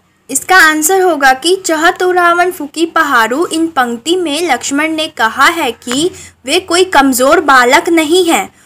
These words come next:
वो पहाड़ जैसे मजबूत और वीर हैं और वो परशुराम जी के क्रोध में पुकारने से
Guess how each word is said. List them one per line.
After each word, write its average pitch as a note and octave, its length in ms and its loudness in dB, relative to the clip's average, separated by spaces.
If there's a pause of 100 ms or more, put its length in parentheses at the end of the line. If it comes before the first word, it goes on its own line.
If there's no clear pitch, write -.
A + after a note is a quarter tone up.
(180)
वो D#4+ 140 2
पहाड़ D4 560 4
जैसे E4 400 2
मजबूत C4 600 0 (140)
और B3+ 320 4 (340)
वीर F4 300 4
हैं A#3 480 -4 (300)
और C4+ 260 6
वो D#4+ 320 2
परशुराम D4+ 760 0
जी E4 200 -2
के D#4+ 240 -4 (320)
क्रोध D#4 360 -2
में D#4+ 320 -4
पुकारने C4+ 720 -2
से E4+ 360 -2